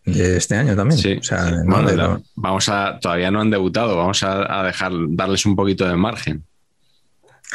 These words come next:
Speaker 1: Yo, sobre todo, me gusta mucho la selección de, eh, pie de campo.
Speaker 2: Sí, ya sabía
Speaker 1: Tengo
Speaker 2: por
Speaker 1: que
Speaker 2: dónde
Speaker 1: re-,
Speaker 2: ibas a ir.
Speaker 1: tengo que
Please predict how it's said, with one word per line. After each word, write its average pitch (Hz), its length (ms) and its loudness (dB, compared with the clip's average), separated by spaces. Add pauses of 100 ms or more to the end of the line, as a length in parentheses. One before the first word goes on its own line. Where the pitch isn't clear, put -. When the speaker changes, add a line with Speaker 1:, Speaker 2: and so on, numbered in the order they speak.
(120)
Speaker 1:
Yo, 139 120 2
sobre 185 160 2
todo, 190 280 4
me 123 140 2
gusta 131 280 2
mucho 147 360 2
la 131 120 0
selección 123 420 0
de, 107 380 2
eh, 92 40 2
pie 107 160 2
de 95 140 0
campo. 98 320 -2
Speaker 2:
Sí, 90 340 0
ya 85 220 0
sabía 85 260 0
Speaker 1:
Tengo - 140 2
Speaker 2:
por 82 60 2
Speaker 1:
que 82 100 4
Speaker 2:
dónde 82 60 6
Speaker 1:
re-, 80 60 0
Speaker 2:
ibas - 160 -4
a - 40 0
ir. - 80 -4
Speaker 1:
tengo 123 220 2
que 127 40 2